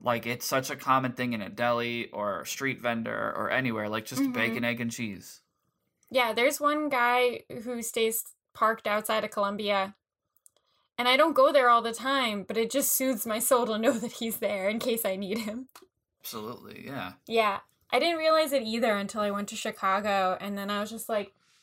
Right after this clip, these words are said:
Speaker 2: "Where's all the bacon, egg, and cheese? Where did it
Speaker 1: Oh, yeah.
Speaker 2: go?"
Speaker 1: Well, even in
Speaker 2: Yeah.
Speaker 1: Albany, like, i-, delis were not nearly as much of a thing in Albany as
Speaker 2: Right.
Speaker 1: they were downstate.
Speaker 2: So,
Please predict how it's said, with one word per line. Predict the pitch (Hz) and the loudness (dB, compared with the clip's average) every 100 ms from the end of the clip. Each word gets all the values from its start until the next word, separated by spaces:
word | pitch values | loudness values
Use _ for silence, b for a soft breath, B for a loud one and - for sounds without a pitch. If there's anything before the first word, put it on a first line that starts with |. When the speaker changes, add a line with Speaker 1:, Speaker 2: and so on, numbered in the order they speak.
| b b | b b
Speaker 2:
"Where's | 254 262 277 | -6 -4 -2
all | 277 | 0
the | 277 | 0
bacon, | 277 269 269 | 2 2 -2
egg, | 262 262 | -6 -8
and | 254 | -10
cheese? | 277 269 214 - | -10 -10 -10 -12
Where | 233 240 | -12 -10
did | - | 0
it | |
Speaker 1:
Oh, | 170 | 2
yeah. | 175 113 | 2 0
Speaker 2:
go?" | - _ _ - | -8 _ _ 0
Speaker 1:
Well, | 151 | 2
even | 175 202 185 | 4 4 4
in | 170 | 6
Speaker 2:
Yeah. | 165 | 6
Speaker 1:
Albany, | 160 165 156 123 107 107 | 6 4 0 0 0 0
like, | 113 110 104 - _ - | 0 0 -2 -12 _ -16
i-, | - - - 127 123 - | -14 -14 -16 -16 -14 -2
delis | 123 123 139 139 131 | 2 2 2 -2 -4
were | 123 120 | -6 -2
not | 117 120 117 - | 2 4 4 2
nearly | 120 117 117 117 | -2 -2 -2 -4
as | 104 | -4
much | 110 110 | -4 -4
of | 107 | -6
a | 107 | -12
thing | 104 113 104 95 90 - | -8 -6 -4 -6 -10 -10
in | 107 | -6
Albany | 101 104 104 104 | -4 -4 -2 0
as | |
Speaker 2:
Right. | - - | 0 0
Speaker 1:
they | 104 | -6
were | 98 104 101 98 - _ _ _ _ | -6 -4 -4 -4 -10 _ _ _ _
downstate. | 117 101 92 - 101 85 - _ _ _ _ - _ | -6 -4 -6 -10 -8 -10 -14 _ _ _ _ -20 _
Speaker 2:
So, | - 262 226 - | 2 4 4 2